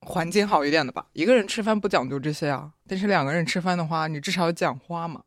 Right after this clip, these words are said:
然后也不能太热，尤其现在是夏天，必须要有空调好的地方。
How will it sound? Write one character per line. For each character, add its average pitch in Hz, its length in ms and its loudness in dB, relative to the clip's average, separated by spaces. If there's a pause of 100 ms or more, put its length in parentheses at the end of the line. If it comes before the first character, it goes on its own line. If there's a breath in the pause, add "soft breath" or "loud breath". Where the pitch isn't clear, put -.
然 143 240 -4
后 151 260 -2
也 139 100 -2
不 175 140 0
能 160 160 0
太 180 240 4
热， 147 320 4
尤 127 100 -2
其 151 160 -4
现 160 160 -2
在 156 80 -6
是 151 140 -6
夏 160 300 -2
天， - 280 -8 (280)
必 185 80 -4
须 170 160 2
要 151 100 8
有 131 80 2
空 139 220 -6
调 131 120 -2
好 123 200 -2
的 113 100 -10
地 120 140 -12
方。 - 180 -10